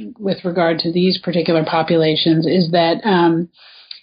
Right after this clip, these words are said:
at per-, and the book traces this, at particular moments in, um, French history, and I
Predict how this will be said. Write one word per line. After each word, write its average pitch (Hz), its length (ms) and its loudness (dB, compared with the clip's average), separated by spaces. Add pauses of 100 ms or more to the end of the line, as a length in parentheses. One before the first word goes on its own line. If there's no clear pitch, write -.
at 185 140 0
per-, 226 160 -2
and 180 260 2
the 165 60 0
book 208 260 0
traces 247 380 0
this, 175 180 0
at 180 140 -2
particular 214 480 0
moments 185 880 2
in, 165 520 -6
um, 165 460 -6
French 165 260 0
history, 202 260 0
and 165 100 4
I 156 80 2